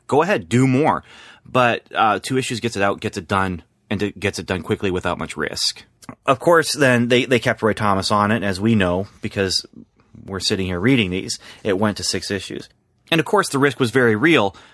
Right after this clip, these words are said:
but as we know, Roy Thomas was proven correct. I'm going to read from the, the article again <laughs> as he, uh, kind of gloats about his, his, uh, conflict with, with Ed Shukin.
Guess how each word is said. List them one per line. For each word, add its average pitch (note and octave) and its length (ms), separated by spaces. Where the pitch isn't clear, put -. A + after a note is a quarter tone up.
but A#2 240
as F#2 200
we G#2 80
know, F2+ 180
Roy G2 200
Thomas G2 340
was F#2 100
proven F2+ 300
correct. - 360
I'm A2+ 80
going G2+ 140
to F#2+ 60
read F#2 220
from F2+ 300
the, F2 220
the F#2+ 200
article F#2+ 320
again F2 460
<laughs> A#2 180
as - 180
he, F#2+ 300
uh, A2 160
kind E3 220
of G#2+ 100
gloats A2+ 380
about G2 220
his, F#2+ 200
his, G2 360
uh, E2+ 260
conflict F2 520
with, F2 240
with - 200
Ed E2 120
Shukin. A2 500